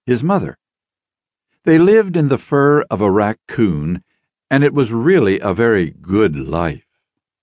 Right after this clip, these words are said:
Fee had two funny brothers, Z and G, and his beautiful sisters were C and Key. They were very happy living in the fur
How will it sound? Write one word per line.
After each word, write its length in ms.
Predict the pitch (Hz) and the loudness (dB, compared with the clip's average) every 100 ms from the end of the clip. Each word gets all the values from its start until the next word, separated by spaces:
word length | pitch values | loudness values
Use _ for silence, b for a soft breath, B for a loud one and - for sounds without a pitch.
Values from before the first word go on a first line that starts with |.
| _ _ _ _ _ - | _ _ _ _ _ 0
Fee 200 | 143 107 | 0 2
had 260 | 98 78 | 0 -2
two 160 | - 139 | -2 -2
funny 320 | - 110 101 | 0 -2 -2
brothers, 640 | - 104 107 76 95 - _ _ _ _ _ _ | -2 -2 -2 -4 -6 -10 _ _ _ _ _ _
Z 320 | 123 101 90 | -10 -4 -2
and 160 | 98 113 | 0 -2
G, 360 | 143 180 - _ _ _ _ _ _ _ _ b b | -2 -2 -6 _ _ _ _ _ _ _ _ b b
and 160 | 139 | 0
his 180 | 147 113 | 0 0
beautiful 600 | 95 143 214 233 220 190 | -4 -2 0 0 -2 -4
sisters 720 | 180 - 170 - 104 190 92 | -8 -6 -6 -4 -4 -4 -4
were 300 | 104 104 92 - _ _ - | 0 0 0 -6 _ _ -20
C 680 | - 214 208 95 78 113 147 _ | -14 -4 -2 -2 -4 -6 -10 _
and 300 | - 139 156 _ | -4 -2 -4 _
Key. 640 | - 220 117 - - 78 _ _ _ _ _ _ _ _ _ _ _ _ _ _ _ | -6 -4 -4 -8 -14 _ _ _ _ _ _ _ _ _ _ _ _ _ _ _ _
They 120 | - 104 | -2 0
were 180 | 95 | 0
very 360 | 82 90 107 120 | 0 0 0 0
happy 360 | 101 123 - 92 | -2 -4 -2 -2
living 320 | 104 113 101 | 0 0 -2
in 100 | 95 | -2
the 100 | 85 | -6
fur 500 | - 147 107 92 | -2 0 2 0